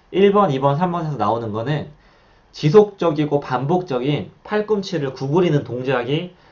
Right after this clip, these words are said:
상완근을 활성화시킨다, 어, 라고 말을 하고 있는 겁니다. 마지막으로 사 번이,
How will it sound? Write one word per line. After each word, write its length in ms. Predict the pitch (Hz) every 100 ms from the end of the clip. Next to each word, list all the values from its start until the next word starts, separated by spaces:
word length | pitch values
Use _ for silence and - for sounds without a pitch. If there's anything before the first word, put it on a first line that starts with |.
| _
상완근을 580 | 180 175 170 147 135 143
활성화시킨다, 840 | 160 147 139 - 147 139 139 - _ _ _
어, 160 | - 92
라고 440 | 92 98 165 185 - _ _
말을 320 | 95 95 107
하고 180 | 185 117
있는 180 | 104 107
겁니다. 260 | 85 85
마지막으로 640 | 90 113 165 175 170 147
사 200 | 135 127
번이, 380 | 123 123 156 190